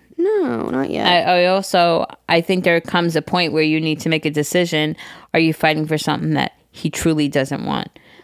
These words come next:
Speaker 2: Like,
Speaker 1: Yeah.
Speaker 2: is he just hurt and he's, like, scared he's about to become a father? Like, there's a lot of emotions that come along with you're bringing a life into this world, you know? Um, so I think, you know,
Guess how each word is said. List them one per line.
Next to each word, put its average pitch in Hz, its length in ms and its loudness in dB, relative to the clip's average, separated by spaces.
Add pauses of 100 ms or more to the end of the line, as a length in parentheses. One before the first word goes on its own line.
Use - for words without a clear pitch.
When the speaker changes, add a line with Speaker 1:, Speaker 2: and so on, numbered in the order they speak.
Speaker 2:
Like, - 120 4
Speaker 1:
Yeah. 175 80 4
Speaker 2:
is 196 100 0
he 311 140 4
just 294 200 0
hurt 190 260 2
and 185 100 -2
he's, 175 180 0
like, 156 160 0
scared 160 360 0
he's 151 120 -4
about 139 220 0
to 170 80 -2
become 165 260 0
a 160 60 2
father? 156 500 2
Like, 151 200 0
there's 190 180 2
a 277 60 2
lot 233 260 4
of 220 100 0
emotions 180 440 0
that 165 300 -2
come 180 220 0
along 165 440 2
with 156 280 0
you're 156 120 0
bringing 156 360 0
a 139 100 0
life 143 280 0
into 139 240 -6
this 139 220 -6
world, - 400 -4
you 175 180 0
know? 160 260 0 (640)
Um, 156 420 2 (1800)
so 170 260 4
I 156 180 6
think, 160 360 -2
you 180 100 2
know, 151 360 0